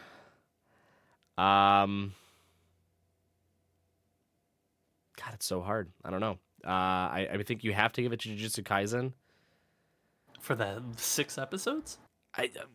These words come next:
Speaker 1: I've, I don't
Speaker 2: Or
Speaker 1: know.
Speaker 2: five?
Speaker 1: I don't know, man. That's the thing. I don't know. It, again, as my, as I stated before, everyone's just gonna have it, it, if so long as it is eligible to be voted for,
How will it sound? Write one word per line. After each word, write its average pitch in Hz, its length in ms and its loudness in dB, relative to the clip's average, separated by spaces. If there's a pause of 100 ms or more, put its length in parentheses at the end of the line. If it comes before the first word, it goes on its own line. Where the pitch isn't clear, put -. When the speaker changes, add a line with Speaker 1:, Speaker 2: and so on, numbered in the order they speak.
Speaker 1:
I've, 131 360 -4
I 139 160 2
don't 180 160 6
Speaker 2:
Or 208 40 6
Speaker 1:
know. 233 420 10
Speaker 2:
five? - 120 0
Speaker 1:
I 151 60 6
don't 208 140 6
know, 233 420 6
man. 185 460 0
That's 156 160 -2
the 165 40 -4
thing. 196 220 2
I 160 80 4
don't 175 120 2
know. 196 180 4 (220)
It, 165 200 4 (560)
again, 151 400 8
as 139 180 8
my, 147 120 4
as 143 160 8
I 143 80 6
stated 185 280 4
before, 156 480 2 (180)
everyone's 170 480 4
just 160 200 -4
gonna 151 160 2
have 143 280 2
it, 127 200 4
it, 113 140 -2 (180)
if 127 240 8
so - 180 8
long 185 380 10
as 247 160 4
it 226 160 4 (100)
is 151 240 4 (240)
eligible 180 680 8
to 165 140 0
be 147 140 4
voted 120 380 2
for, 208 420 2